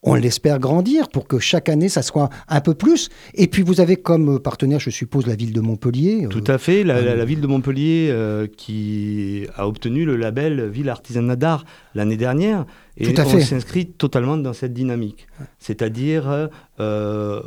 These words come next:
Speaker 2: remettre dans la cité, dans la rue,
Speaker 1: Les
Speaker 2: euh,
Speaker 1: artisans
Speaker 2: les
Speaker 1: d'art.
Speaker 2: artisans et
Speaker 1: Ouais.
Speaker 2: l'artisanat d'art. Puisque avant, on faisait la distinction entre, euh, l'artisanat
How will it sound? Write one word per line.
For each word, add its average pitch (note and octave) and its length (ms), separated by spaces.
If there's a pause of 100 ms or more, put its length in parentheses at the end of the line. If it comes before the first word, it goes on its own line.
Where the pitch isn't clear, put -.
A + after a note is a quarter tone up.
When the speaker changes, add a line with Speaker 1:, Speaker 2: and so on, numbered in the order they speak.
Speaker 2:
remettre F3 1160
dans B2 200
la C#3 160
cité, F#3+ 840
dans C#3+ 180
la D3+ 200
rue, E3 340 (160)
Speaker 1:
Les C#3 220
Speaker 2:
euh, - 40
Speaker 1:
artisans B2+ 420
Speaker 2:
les B2+ 80
Speaker 1:
d'art. B2 100
Speaker 2:
artisans C3+ 680
et D#3 100
Speaker 1:
Ouais. C#3+ 40
Speaker 2:
l'artisanat C3+ 480
d'art. F3 380 (220)
Puisque - 180
avant, E3+ 360 (220)
on B2+ 60
faisait A#2 220
la A#2 80
distinction C3+ 800
entre, G#2+ 340
euh, G#2 220 (160)
l'artisanat C3 760